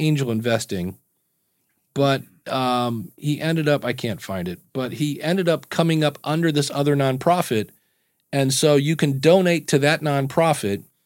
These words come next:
They take eight percent via Patreon, and it ends up on a, a debit card. And then what he did was he was meeting with all these people that were writing really long,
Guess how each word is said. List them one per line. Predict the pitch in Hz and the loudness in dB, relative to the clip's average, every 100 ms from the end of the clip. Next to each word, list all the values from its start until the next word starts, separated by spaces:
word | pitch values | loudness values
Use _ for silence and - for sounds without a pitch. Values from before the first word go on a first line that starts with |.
| _ _ _ | _ _ _
They | 135 147 | 0 2
take | 151 160 151 | 2 0 0
eight | 147 | 0
percent | 143 135 127 123 | -2 -2 -2 -4
via | 120 120 123 | 0 2 2
Patreon, | 117 - 131 131 110 98 98 107 _ _ | 0 -2 -2 -2 0 0 -2 -6 _ _
and | 135 | -4
it | 127 | -2
ends | 120 139 139 | -2 -2 0
up | 135 | -2
on | 127 120 | -2 -2
a, | 98 95 104 _ _ _ _ - | -2 -4 -8 _ _ _ _ -8
a | 110 104 | -4 -4
debit | 113 123 127 | -2 -2 -4
card. | - 85 - - _ _ _ _ _ _ - | -6 -8 -8 -18 _ _ _ _ _ _ -4
And | 139 | 0
then | 143 139 | 2 4
what | 147 | 4
he | 143 | 2
did | 127 202 240 117 98 117 _ _ _ _ | 2 2 4 0 -2 -8 _ _ _ _
was | 131 143 139 139 | 2 4 4 2
he | - 147 131 - _ _ _ _ _ _ - | 0 0 -2 -4 _ _ _ _ _ _ -8
was | 117 131 | -4 -2
meeting | 131 151 185 151 | 2 2 2 2
with | 127 | 2
all | 120 | 2
these | 139 143 139 | 2 0 -2
people | - 123 123 110 107 - _ _ _ _ _ | -4 -2 0 -2 -2 -6 _ _ _ _ _
that | 107 120 117 101 | -2 0 0 -2
were | 123 113 | -2 2
writing | 113 127 120 107 101 | 2 2 2 -2 -4
really | 117 139 151 156 | 0 2 4 4
long, | 123 120 113 107 104 | 4 4 4 2 0